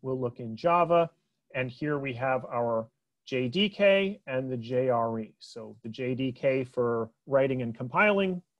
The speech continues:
Java programs and the J R E for running Java programs. Let's just double check that we have all of the right folders here, and we'll look in bin.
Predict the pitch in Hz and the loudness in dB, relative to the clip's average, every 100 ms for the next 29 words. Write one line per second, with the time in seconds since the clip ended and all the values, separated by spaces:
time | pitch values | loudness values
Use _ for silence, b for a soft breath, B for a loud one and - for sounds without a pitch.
0 | _ - 165 165 175 170 160 156 - 139 | _ 0 2 2 0 0 0 -6 -8 -8
1 | 120 117 127 123 123 120 127 113 139 123 | -6 -2 0 0 0 -4 -4 -2 0 0
2 | 104 98 _ - 113 110 110 117 127 127 | -4 -8 _ -6 -4 -4 -6 -12 -16 -18
3 | - _ _ _ _ _ _ _ 135 127 | -20 _ _ _ _ _ _ _ -4 -2
4 | 147 - 151 127 127 - 202 180 - 180 | -6 2 2 4 -2 0 2 2 -2 -12
5 | 139 127 131 127 127 123 117 113 113 117 | -10 -4 -4 0 0 0 -2 -6 -6 -6
6 | 113 - _ 202 196 202 185 - 196 185 | -6 -12 _ 0 2 2 -2 -4 -2 0
7 | 180 - 123 131 127 127 123 107 127 165 | -2 -6 -8 -4 -6 -6 -8 -6 -2 -2
8 | 170 165 | -2 -4